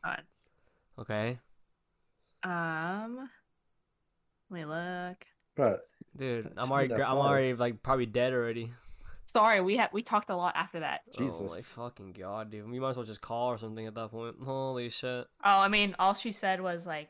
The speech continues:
Speaker 1: I mean, she kinda needed more context of, like, what you're talking about. And I told her, like, oh, I told him, like, all the comics, all the comments that you would make about, like, the guys
Speaker 2: Uh-huh.
Speaker 1: that I have in my life. And she's like,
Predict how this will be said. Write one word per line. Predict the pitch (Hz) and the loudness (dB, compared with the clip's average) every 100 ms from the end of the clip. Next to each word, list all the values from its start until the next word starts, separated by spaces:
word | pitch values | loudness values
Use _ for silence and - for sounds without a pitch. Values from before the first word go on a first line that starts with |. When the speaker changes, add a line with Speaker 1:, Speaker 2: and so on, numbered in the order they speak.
| _ | _
Speaker 1:
I | 190 | -6
mean, | 196 | -6
she | 190 196 | -4 -6
kinda | - 196 190 | -2 -2 0
needed | 196 | -2
more | 175 160 | -4 -4
context | - 147 160 190 190 - | -4 -4 -2 -4 -4 -4
of, | |
like, | 156 165 | -8 -8
what | 160 | -10
you're | 147 | -10
talking | - 143 151 | -6 -6 -6
about. | 156 147 143 170 | -6 -6 -6 -6
And | |
I | 156 | -10
told | 151 165 156 | -8 -6 -4
her, | 151 | -6
like, | 143 - | -6 -2
oh, | 180 | 2
I | 175 165 | 2 0
told | - 175 170 | -2 -2 -2
him, | 175 165 160 | -2 -2 -4
like, | 147 - - | -10 -8 -2
all | 170 | -2
the | 170 | 0
comics, | - 156 151 151 - - _ | 0 0 -2 -8 -12 -16 _
all | - 180 | 2 2
the | 170 | 2
comments | - 160 160 165 | -2 -2 -2 -4
that | 170 | -4
you | 170 | -4
would | 170 | -2
make | 165 160 165 | -2 -4 -2
about, | 160 - | -4 -4
like, | 139 - | -6 -8
the | 160 | -6
guys | 151 135 135 147 - - _ _ _ _ _ _ _ - | 0 2 2 -2 -10 -18 _ _ _ _ _ _ _ -8
Speaker 2:
Uh-huh. | 120 117 | -2 2
Speaker 1:
that | 170 | 2
I | |
have | 160 160 | 2 0
in | 156 | 0
my | 156 151 | 2 4
life. | 147 151 170 - _ _ _ _ | 4 2 -4 -12 _ _ _ _
And | 180 185 | -2 0
she's | - 202 | -2 0
like, | 190 175 170 | 0 0 -4